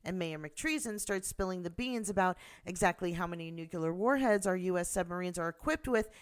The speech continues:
on any given day. Oh, and by the way, he also told him how close U S naval submarines can get to a Russian sub without being detected.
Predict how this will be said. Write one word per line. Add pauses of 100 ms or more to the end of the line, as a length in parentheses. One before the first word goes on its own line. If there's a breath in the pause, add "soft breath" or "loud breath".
(180 loud breath)
on
any
given
day. (520 soft breath)
Oh,
and
by
the
way,
he (140)
also
told
him (320 loud breath)
how
close
U
S
naval
submarines
can
get
to
a
Russian
sub (400 loud breath)
without
being
detected.